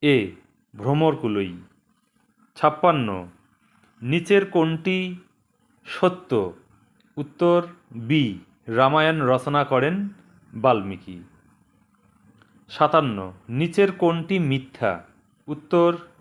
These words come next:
ডি, বর্ষা বর্ণনম পদ্মাংশটির উৎস মহাভারত। আটান্ন,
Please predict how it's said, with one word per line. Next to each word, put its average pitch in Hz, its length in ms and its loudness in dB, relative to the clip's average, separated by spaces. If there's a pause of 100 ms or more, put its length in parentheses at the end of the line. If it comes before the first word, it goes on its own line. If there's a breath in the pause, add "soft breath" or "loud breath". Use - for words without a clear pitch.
(160)
ডি, 117 340 0 (480)
বর্ষা 139 360 2
বর্ণনম 175 540 2
পদ্মাংশটির 156 760 0
উৎস 135 400 -6 (360)
মহাভারত। 101 520 -2 (2750)
আটান্ন, 139 640 2